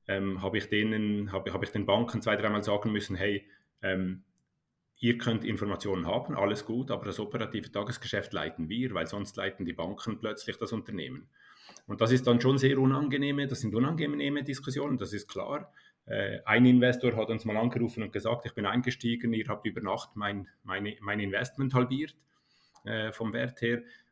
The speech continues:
Und das sind sicher unangenehme Gespräche. Wie gesagt, ich persönlich konnte mich gut abgrenzen, weil ich eben schon den Fokus auf, auf das Nächste habe. Vielleicht auch, weil es zum Zeitpunkt, als wir, ähm, als wir es rausgebracht haben,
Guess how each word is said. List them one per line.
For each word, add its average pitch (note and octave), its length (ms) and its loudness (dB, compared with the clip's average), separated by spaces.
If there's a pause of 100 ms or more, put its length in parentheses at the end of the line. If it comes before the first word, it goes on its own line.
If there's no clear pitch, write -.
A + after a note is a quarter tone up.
Und G#2 140 -2
das G2+ 140 0
sind A#2+ 200 2
sicher B2 400 0
unangenehme A2+ 540 -2
Gespräche. - 640 -10 (360)
Wie B2 100 -2
gesagt, A2+ 340 4
ich C3 180 2
persönlich C3+ 500 2 (460)
konnte A#2+ 360 0
mich A#2+ 160 0
gut B2+ 200 0
abgrenzen, C3 640 -2
weil A2 140 2
ich A2 100 -2
eben A#2+ 180 -2
schon A#2 160 0
den A2+ 120 0
Fokus A#2+ 360 -2
auf, A2 240 -4
auf - 180 -8
das - 140 -12
Nächste B2 360 -4
habe. C3 300 -2
Vielleicht A2 520 -2 (520)
auch, B2 360 0 (320)
weil G#2+ 220 -2
es - 160 -10
zum A2 180 -2
Zeitpunkt, A#2 520 0
als G#2+ 240 -4
wir, G#2+ 300 -4
ähm, G2 380 -6
als G2+ 220 -6
wir G#2 120 -4
es - 160 -12
rausgebracht A#2+ 680 -2
haben, E2 340 -6